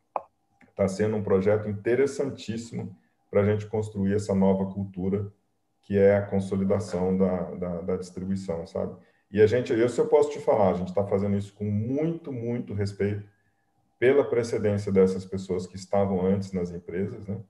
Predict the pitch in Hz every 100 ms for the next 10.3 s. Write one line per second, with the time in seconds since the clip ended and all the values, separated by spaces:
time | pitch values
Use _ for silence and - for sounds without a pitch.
0 | _ _ _ _ 92 92 95 95 95 90
1 | 95 95 95 98 92 - - - 92 92
2 | 85 - 87 - - - - 82 87 -
3 | 95 95 90 90 104 101 87 92 92 87
4 | - 90 101 82 85 98 - _ _ _
5 | _ _ - 92 95 - - 92 101 95
6 | 104 104 101 92 95 90 95 98 92 92
7 | 92 92 95 87 - 92 87 90 98 92
8 | 95 95 87 95 98 101 110 107 101 98
9 | 95 107 98 98 95 101 101 95 - 90
10 | 92 92 104